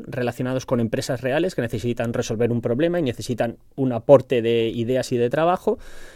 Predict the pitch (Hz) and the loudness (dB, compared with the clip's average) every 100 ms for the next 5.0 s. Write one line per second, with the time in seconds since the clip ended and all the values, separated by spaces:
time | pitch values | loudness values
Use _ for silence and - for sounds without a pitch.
0 | - - 139 139 151 143 143 165 165 131 | -2 4 6 6 2 0 0 2 0 0
1 | 123 120 - 131 127 - 113 135 135 127 | 0 0 -2 -4 -4 -4 -4 -2 -2 2
2 | 170 170 127 117 113 113 92 - 113 117 | 0 2 0 0 -2 -4 -8 -16 -14 -10
3 | 110 - 123 127 127 120 127 120 120 120 | -8 -6 -6 -2 -2 0 2 4 4 2
4 | 120 - 120 123 117 120 139 185 185 254 | -2 -2 0 0 0 -2 0 0 -2 -6